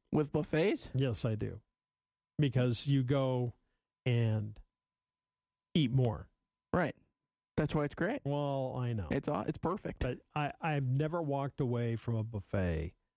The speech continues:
Speaker 1: Wanting more?
Speaker 2: that it wasn't stuff.
Speaker 1: Right.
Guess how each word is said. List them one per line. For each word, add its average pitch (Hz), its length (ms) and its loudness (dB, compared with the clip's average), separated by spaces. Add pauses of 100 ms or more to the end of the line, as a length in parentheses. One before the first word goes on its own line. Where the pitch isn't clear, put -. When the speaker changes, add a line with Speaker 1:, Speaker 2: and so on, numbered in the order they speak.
(960)
Speaker 1:
Wanting 143 340 2
more? 143 420 2 (1400)
Speaker 2:
that 107 180 0
it 92 60 -2
wasn't 95 340 0
stuff. - 560 -2
Speaker 1:
Right. 139 300 2